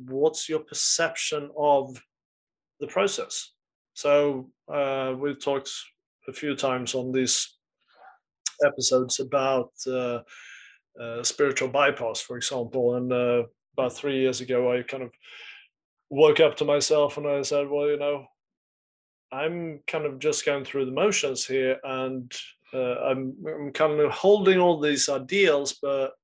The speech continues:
they're kind of, I'm holding them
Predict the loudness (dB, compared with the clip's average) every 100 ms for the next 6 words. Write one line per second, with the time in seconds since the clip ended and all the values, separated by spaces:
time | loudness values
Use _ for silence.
0 | _ _ _ _ _ -20 -2 0 0 -2
1 | -4 -6 -8 _ -12 -6 -4 -2 -2 0
2 | 0 0 -2